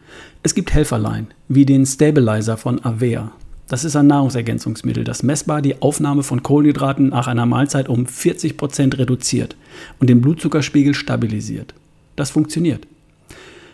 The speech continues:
Ich hab das da und ich benutze das sehr selten, weil ich all das andere tue, siehe erstens und zweitens, meistens zumindest. Wenn ich aber, was selten genug vorkommt, eine Pizza essen gehe oder eingeladen bin und es gibt Pasta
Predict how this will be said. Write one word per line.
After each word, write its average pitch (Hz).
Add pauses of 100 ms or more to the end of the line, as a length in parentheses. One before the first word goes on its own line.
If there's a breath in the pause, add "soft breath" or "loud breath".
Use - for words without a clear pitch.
(180 loud breath)
Ich 143
hab 180
das 165
da 185
und 143
ich -
benutze 151
das 147
sehr 135
selten, 113 (260)
weil 135
ich 185
all 151
das 143
andere 170
tue, 117
siehe 143
erstens 143
und 160
zweitens, - (200)
meistens 143
zumindest. 107 (680 loud breath)
Wenn 160
ich 180
aber, 170
was 135
selten 151
genug 147
vorkommt, 139
eine 165
Pizza 226
essen 113
gehe 101 (220)
oder 160
eingeladen 151
bin 107
und 127
es 131
gibt 156
Pasta 123